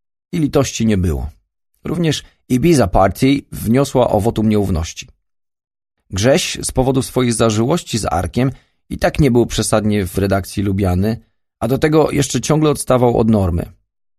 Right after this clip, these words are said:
Pośród przewlekle chorych wciąż uchodził za okaz zdrowia. Od samego rana biegał ożywiony po redakcji i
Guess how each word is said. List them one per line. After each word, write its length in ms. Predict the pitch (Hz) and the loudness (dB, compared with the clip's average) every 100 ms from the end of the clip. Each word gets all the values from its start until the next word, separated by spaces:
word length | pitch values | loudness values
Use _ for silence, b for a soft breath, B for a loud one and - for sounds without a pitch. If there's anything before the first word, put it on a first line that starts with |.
| _ _ _ _ _ _ | _ _ _ _ _ _
Pośród 340 | 139 135 143 - | -4 -2 -2 -2
przewlekle 500 | 135 123 147 - 131 | 0 2 0 0 -2
chorych 440 | - 120 120 - _ _ _ | 2 2 2 -2 _ _ _
wciąż 380 | - - 175 156 | -6 -2 -2 -2
uchodził 360 | 127 123 120 113 | 0 0 2 2
za 140 | 113 | 2
okaz 280 | 117 - 95 | 0 0 -2
zdrowia. 480 | 92 87 80 76 - _ _ _ _ _ _ _ _ _ _ _ _ | -2 -2 -2 -4 -10 _ _ _ _ _ _ _ _ _ _ _ _
Od 140 | 117 | -6
samego 340 | - 135 - 180 | -2 0 0 0
rana 240 | 160 160 | 2 2
biegał 380 | 131 139 135 - | 2 4 4 4
ożywiony 460 | 113 101 110 127 117 | 2 2 2 2 2
po 120 | 110 | 0
redakcji 540 | 101 110 123 - | 2 0 0 -2
i 40 | 120 | -2